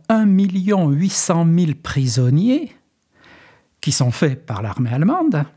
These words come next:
pas tellement sur le front, hein. Euh, le maréchal Pétain, à partir du dix-sept juin, avait dit : « Je demande l'armistice, euh, c'est fini. » Alors,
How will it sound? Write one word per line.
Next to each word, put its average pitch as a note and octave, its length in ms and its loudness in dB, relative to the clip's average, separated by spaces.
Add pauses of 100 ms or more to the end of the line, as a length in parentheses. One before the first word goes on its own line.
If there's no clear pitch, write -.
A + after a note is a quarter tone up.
(640)
pas D3 140 0
tellement B2 360 0
sur B2 240 -6
le A#2+ 80 0
front, F#2 380 -6
hein. A#2 260 -4 (800)
Euh, G#2+ 40 -10 (200)
le A#2 140 -2
maréchal B2+ 420 0
Pétain, C#3 480 -2
à B2 60 -4
partir C3 640 -6
du C3 160 -4
dix-sept B2 480 -4
juin, D3+ 320 0
avait B2+ 220 -2
dit : « D3 200 0
Je C3 120 0
demande C#3+ 340 0
l'armistice, C3+ 800 -2
euh, F3 200 2
c'est D#3+ 180 -2
fini. » D3+ 420 0
Alors, B2+ 280 -12